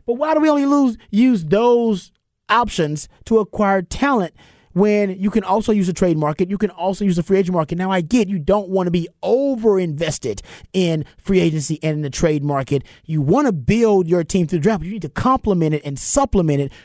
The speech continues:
with trades and with free agency, and the Cowboys don't do that enough. I think this is a huge step forward, and I do think, just like the Donovan Wilson deal, which is uncharacteristic of this Cowboys regime, investing in a safety, in a safety position,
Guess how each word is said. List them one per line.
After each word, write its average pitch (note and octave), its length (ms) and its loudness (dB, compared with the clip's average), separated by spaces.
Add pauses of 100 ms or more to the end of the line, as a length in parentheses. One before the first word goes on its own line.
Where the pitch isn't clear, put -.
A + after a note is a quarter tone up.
with E3+ 220 0
trades D#3+ 480 0
and D3 80 -6
with D3+ 140 -4
free D3+ 100 0
agency, D#3 340 -2 (240)
and D3+ 140 0
the C#3 40 -4
Cowboys F3 520 0
don't D#3+ 240 -4
do D#3 100 -2
that C#3+ 160 0
enough. E3+ 400 0 (320)
I C#3 120 -2
think C#3 240 -2
this E3 200 0
is D3+ 80 -2
a C#3 60 -2
huge F3 360 0
step E3 220 -2
forward, G3+ 240 2
and D#3 100 -6
I C#3 60 -6
do G#3+ 260 0
think, E3 340 -6
just C#3+ 220 -4
like F3 120 0
the G#3+ 80 0
Donovan A#3+ 480 2
Wilson D#4 400 2
deal, E3 340 2 (240)
which E3 340 -2
is E3 680 0
uncharacteristic A3+ 1080 0
of F3+ 140 2
this G#3 120 0
Cowboys G#3 540 0
regime, A3 520 2 (140)
investing D#3 680 -2
in A3+ 80 0
a A3 60 0
safety, G#3+ 520 0
in E3 100 2
a E3 40 0
safety F3+ 300 0
position, F#3+ 520 0